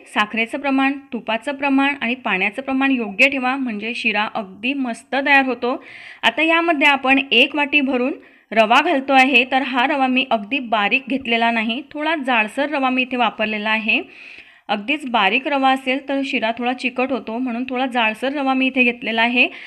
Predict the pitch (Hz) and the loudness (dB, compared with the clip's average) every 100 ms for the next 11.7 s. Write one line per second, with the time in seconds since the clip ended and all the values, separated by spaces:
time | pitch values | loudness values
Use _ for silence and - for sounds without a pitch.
0 | - - 233 302 302 320 294 254 226 226 | -20 -2 2 2 2 0 2 2 2 0
1 | - 214 226 269 269 _ 247 262 269 269 | -4 0 2 2 -4 _ -4 0 0 0
2 | 254 254 220 202 262 311 247 214 254 - | -2 -2 -4 -2 -4 -4 -2 0 0 -4
3 | 233 233 254 294 285 220 220 214 233 220 | -4 -2 0 -2 -6 -6 -4 -4 -4 -4
4 | 240 247 285 302 247 226 233 233 226 214 | -4 -4 -6 -6 -8 -6 -8 -8 -6 -4
5 | 214 247 - - - - _ _ - _ | -2 -2 -4 -20 -20 -20 _ _ -20 _
6 | _ _ - 247 240 240 262 - _ _ | _ _ -2 -2 4 2 2 -10 _ _
7 | - 233 233 285 302 294 269 277 269 277 | 4 4 4 0 4 4 6 4 2 2
8 | 285 285 220 233 233 240 240 208 190 285 | 0 0 -4 -4 -4 -2 0 0 0 4
9 | 320 254 254 254 247 240 226 226 233 339 | 4 4 4 2 2 2 4 2 0 -4
10 | 330 269 262 220 196 262 285 247 226 254 | 0 0 2 -2 -2 -4 0 0 2 4
11 | 311 262 233 240 233 226 240 | 4 4 2 2 -2 2 0